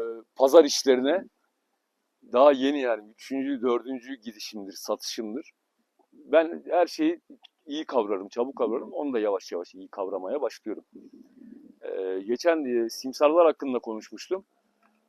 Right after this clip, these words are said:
Bir arkadaşımız yani niye öyle sanki simsarlar şey, ben kötü bir şey söylemedim. Adamların işi bu dedim. Yalnız simsarlar arkadaşlar, e,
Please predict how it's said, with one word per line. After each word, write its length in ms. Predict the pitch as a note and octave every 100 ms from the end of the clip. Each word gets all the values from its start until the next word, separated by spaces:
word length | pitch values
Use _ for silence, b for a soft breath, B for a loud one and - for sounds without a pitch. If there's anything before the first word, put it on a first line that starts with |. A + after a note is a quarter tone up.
| -
Bir 60 | D3+
arkadaşımız 640 | D#3+ F3 E3+ - A3 F#3+
yani 280 | F3 F3+ E3
niye 140 | G3+
öyle 160 | F#3+ D3
sanki 340 | E3 E3 -
simsarlar 480 | - E3 F3 E3 D#3+
şey, 280 | E3+ D3+ B2
ben 160 | E3
kötü 320 | E4+ E4+ E3+ F3+
bir 40 |
şey 120 | G#3
söylemedim. 480 | G3 E3 D#3+ A2+ A2
Adamların 420 | C#3 C3+ C3+ E3+
işi 240 | C#3+ - C#3+
bu 120 | A#2+
dedim. 260 | G#2 E3+ - _ _
Yalnız 300 | G#3 A#3 D#3
simsarlar 580 | - G3 G#3 G#3+ G3 E3
arkadaşlar, 560 | C#3 C#3+ B2+ B2 G3+ G#3 _ _ _ _ -
e, 360 | A2+ A#2 A2+